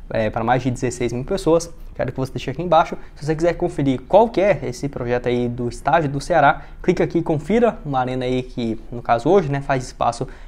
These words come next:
junto ao seu centro de treinamentos, que poderia ser construída.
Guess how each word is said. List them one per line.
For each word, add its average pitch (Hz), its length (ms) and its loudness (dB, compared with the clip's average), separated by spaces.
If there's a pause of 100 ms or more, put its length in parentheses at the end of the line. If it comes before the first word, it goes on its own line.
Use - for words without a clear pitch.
(140)
junto 185 280 6
ao 143 80 6
seu 139 160 -4
centro 131 240 -6
de - 80 -14
treinamentos, 185 460 -2
que 160 100 -8
poderia 156 420 0
ser 139 140 -6
construída. 143 540 2